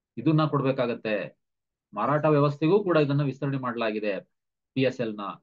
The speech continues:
priority sector lending ಅನ್ನ. Next ಬಂದಾಗ ನಾನ್ ಬ್ಯಾಂಕ್ finance corporation ಅಂತ, ಎನ್ ಬಿ ಎಫ್ ಸಿಸ್ ಅಂತ ಕರೀತಾರೆ. ಬ್ಯಾಂಕೇತರ ಹಣಕಾಸು ಸಂಸ್ಥೆಗಳು ಅಂತ ಕರೀತಾರೆ ಇವನ್ನ, ಬ್ಯಾಂಕೇತರ ಹಣಕಾಸು ಸಂಸ್ಥೆಗಳು.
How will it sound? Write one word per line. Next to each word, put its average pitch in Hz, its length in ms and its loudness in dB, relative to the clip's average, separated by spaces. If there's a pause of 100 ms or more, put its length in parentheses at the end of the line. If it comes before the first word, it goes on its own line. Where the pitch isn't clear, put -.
(140)
priority 117 300 -4
sector 165 520 -4 (320)
lending 113 380 -4
ಅನ್ನ. 95 140 -10 (920)
Next 165 200 0
ಬಂದಾಗ 180 220 0
ನಾನ್ 160 380 4
ಬ್ಯಾಂಕ್ 165 280 -2
finance 156 540 -2
corporation 113 540 -2
ಅಂತ, 90 160 -16
ಎನ್ 127 200 -4
ಬಿ 185 100 -2
ಎಫ್ 151 200 2
ಸಿಸ್ 120 220 -6
ಅಂತ 135 140 -10
ಕರೀತಾರೆ. 107 400 -4 (540)
ಬ್ಯಾಂಕೇತರ 123 960 -2 (1200)
ಹಣಕಾಸು 123 460 -2
ಸಂಸ್ಥೆಗಳು 98 600 -6
ಅಂತ 139 180 -8
ಕರೀತಾರೆ 104 360 -4
ಇವನ್ನ, 80 160 -12 (260)
ಬ್ಯಾಂಕೇತರ 127 600 0
ಹಣಕಾಸು 117 540 -6
ಸಂಸ್ಥೆಗಳು. 101 520 -14